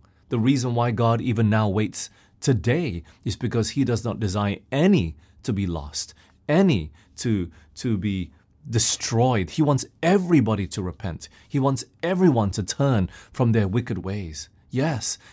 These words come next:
God is a just God. Though he does not delight in vengeance, though he does not delight in destroying and taking men's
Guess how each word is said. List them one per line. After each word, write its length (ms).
God 400
is 120
a 80
just 600
God. 340
Though 300
he 160
does 200
not 300
delight 500
in 180
vengeance, 640
though 200
he 160
does 180
not 240
delight 540
in 160
destroying 840
and 100
taking 600
men's 320